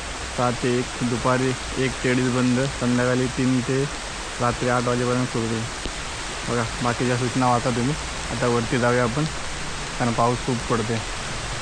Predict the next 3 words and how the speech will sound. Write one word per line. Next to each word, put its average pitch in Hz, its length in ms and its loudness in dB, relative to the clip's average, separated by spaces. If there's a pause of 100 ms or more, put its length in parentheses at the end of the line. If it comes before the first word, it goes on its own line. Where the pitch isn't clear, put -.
(4000)
खूप 120 140 2
लोक 123 220 2
आले, 127 240 4